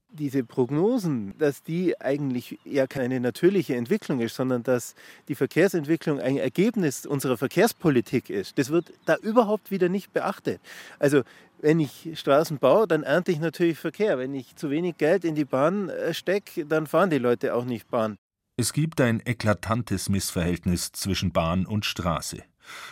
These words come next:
Speaker 2: Während der Allgäu-Schnellweg zu einer Art Autobahn ohne Tempolimit werden soll,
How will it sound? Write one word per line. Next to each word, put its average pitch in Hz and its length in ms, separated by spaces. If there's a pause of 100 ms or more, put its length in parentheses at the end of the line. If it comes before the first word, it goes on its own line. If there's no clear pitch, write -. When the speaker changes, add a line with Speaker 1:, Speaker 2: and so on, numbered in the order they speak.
(100)
Speaker 2:
Während 110 300
der 104 140
Allgäu-Schnellweg 131 960
zu - 80
einer 113 180
Art 101 340
Autobahn 131 640
ohne 110 300
Tempolimit 135 680
werden 123 260
soll, 139 280